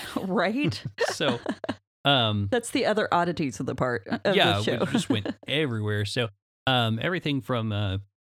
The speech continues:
Speaker 1: the four ponies of the apocalypse, um,
Speaker 2: <laughs>
Speaker 1: to
Speaker 2: Proper exegesis.
Speaker 1: proper
Speaker 2: The
Speaker 1: ex-, yeah. So,
Speaker 2: Uh,
Speaker 1: <laughs> anyway.
Speaker 2: What is a prophet? Uh, <laughs>
Speaker 1: So, yeah, we, we spent a lot of time. Basically, we have introduced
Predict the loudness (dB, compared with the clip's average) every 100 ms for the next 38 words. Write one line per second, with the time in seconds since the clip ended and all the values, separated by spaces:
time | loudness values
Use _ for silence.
0 | _ _ -8 -8 _ _ -2 0 0 0
1 | 0 -2 -2 -4 -2 -2 -2 -2 -2 -6
2 | -10 -14 _ _ _ _ -2 0 0 -2
3 | -6 -6 -2 0 0 -2 0 -2 -2 -2
4 | -4 -4 -6 -6 -10 -4 -2 0 0 -4
5 | -4 -6 -6 -8 -12 2 2 2 -4 -12
6 | -14 -18 -6 -2 0 0 0 -2 -4 -4
7 | -4 0 0 2 0 -2 -2 -2 -2 -4
8 | -4 -4 -2 0 0 0 -4 -18 _ -2
9 | -2 -6 -8 -6 -2 0 2 2 -2 -4
10 | -6 -6 -6 -14 -14 -4 0 2 2 0
11 | 0 2 0 -2 0 -2 -6 -14 -2 0
12 | 2 0 0 0 0 0 -4